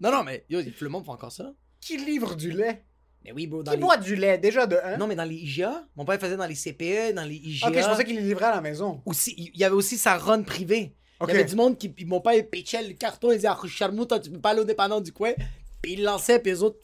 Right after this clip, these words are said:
Speaker 1: fait, yo, ils payent. Yo, c'est payant, man.
Speaker 2: OK.
Speaker 1: C'est payant à chaque semaine. Yo, à chaque semaine,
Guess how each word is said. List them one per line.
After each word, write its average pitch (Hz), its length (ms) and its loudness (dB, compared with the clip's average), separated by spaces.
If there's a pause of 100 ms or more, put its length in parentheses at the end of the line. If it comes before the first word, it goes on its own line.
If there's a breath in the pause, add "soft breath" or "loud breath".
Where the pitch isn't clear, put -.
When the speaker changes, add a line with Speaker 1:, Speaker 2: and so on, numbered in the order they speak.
Speaker 1:
fait, 160 140 -2
yo, 190 160 4
ils 170 100 0
payent. 151 380 -4
Yo, 240 140 6
c'est - 120 -4
payant, 208 380 2
man. 339 320 -4
Speaker 2:
OK. 165 180 -4 (320 soft breath)
Speaker 1:
C'est - 140 -2
payant 220 320 4
à 202 60 -2
chaque - 320 -4
semaine. 233 480 -2 (340)
Yo, 214 160 -4
à - 80 -4
chaque - 380 -4
semaine, 170 420 -6